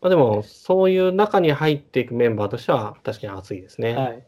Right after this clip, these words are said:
Speaker 1: うんうん。
Speaker 2: ってことは、これどういうことかっていうと、しかも二十九歳ですから、
Speaker 1: はい。
Speaker 2: もう、う、ヒンドレーっ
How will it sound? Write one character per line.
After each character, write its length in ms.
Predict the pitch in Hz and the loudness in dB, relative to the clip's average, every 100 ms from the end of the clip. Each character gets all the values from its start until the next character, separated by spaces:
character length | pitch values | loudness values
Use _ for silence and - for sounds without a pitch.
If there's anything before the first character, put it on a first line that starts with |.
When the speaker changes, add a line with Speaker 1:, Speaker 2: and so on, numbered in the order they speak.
| _ _ - | _ _ -12
Speaker 1:
う 40 | |
ん 100 | 104 | -10
う 40 | 139 | -4
ん。 20 | |
Speaker 2:
っ 20 | |
て 140 | 214 | -4
こ 160 | 202 247 | -2 -2
と 160 | 240 196 | 2 2
は、 60 | |
こ 80 | 147 | 4
れ 100 | 143 | 2
ど 180 | 131 160 | 2 2
う 20 | |
い 20 | |
う 20 | 175 | 2
こ 80 | |
と 80 | 190 | 0
か 80 | 143 | -2
っ 60 | - | -4
て 80 | |
い 40 | 123 | -10
う 40 | |
と、 340 | 120 135 123 135 | -6 -6 -6 -8
し 60 | - | -8
か 80 | |
も 60 | 147 | -6
二 60 | 196 | -4
十 120 | 156 | -2
九 120 | 185 | -4
歳 140 | 143 | -4
で 80 | 113 | -8
す 80 | - | -12
か 100 | 120 | -4
ら、 60 | 123 | 0
Speaker 1:
は 260 | 120 113 - _ | 0 -2 -12 _
い。 180 | 110 101 _ - | -20 -20 _ -4
Speaker 2:
も 380 | 147 131 127 139 | 0 0 -2 -6
う、 60 | |
う、 120 | 165 - | -8 -8
ヒ 180 | - 220 | -4 -2
ン 100 | 175 | 2
ド 80 | 131 | 4
レ 240 | 123 120 | 4 2
ー 60 | |
っ 60 | 117 | -2